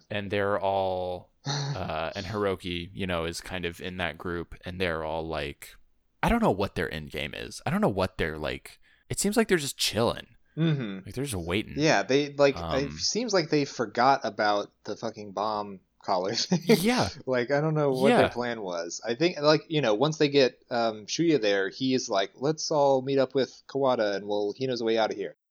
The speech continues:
Speaker 1: Yeah.
Speaker 2: But right now
Speaker 1: This,
Speaker 2: <laughs>
Speaker 1: this sequence is probably my least favorite. I, I kinda don't care for, uh, the actors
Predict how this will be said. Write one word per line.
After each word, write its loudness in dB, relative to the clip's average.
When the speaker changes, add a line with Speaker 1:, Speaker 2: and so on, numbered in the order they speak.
Speaker 1:
Yeah. -4
Speaker 2:
But -4
right 0
now 2
Speaker 1:
This, -4
Speaker 2:
<laughs> -20
Speaker 1:
this 2
sequence -2
is 0
probably 6
my 0
least -4
favorite. 0
I, -4
I -8
kinda -6
don't -2
care 0
for, -2
uh, -2
the -12
actors -4